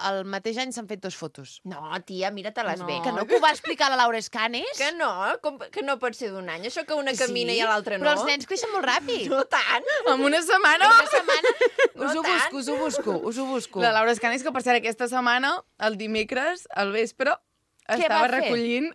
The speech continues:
Speaker 3: el premi
Speaker 2: Ah,
Speaker 1: Ah.
Speaker 2: Ondes.
Speaker 3: Ondes pel seu podcast Entre el cielo y las nubes.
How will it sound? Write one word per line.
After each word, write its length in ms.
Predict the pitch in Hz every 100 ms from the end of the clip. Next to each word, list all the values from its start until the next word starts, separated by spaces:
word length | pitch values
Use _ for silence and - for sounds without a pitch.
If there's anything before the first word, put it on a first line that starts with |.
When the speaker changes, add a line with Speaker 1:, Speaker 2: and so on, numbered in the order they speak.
| -
Speaker 3:
el 140 | 202 190
premi 760 | 214 214 220 233 220 202 185 - -
Speaker 2:
Ah, 280 | 240 339 269
Speaker 1:
Ah. 300 | 320 370 - _ _ _ _ _
Speaker 2:
Ondes. 380 | 208 240 269 196 -
Speaker 3:
Ondes 560 | 214 240 269 320 403 - - -
pel 140 | - 196
seu 140 | 214
podcast 380 | 202 202 247 262 -
Entre 380 | 220 202 190 190
el 100 | 170
cielo 220 | 196 175
y 20 |
las 160 | 170 170
nubes. 320 | 277 254 190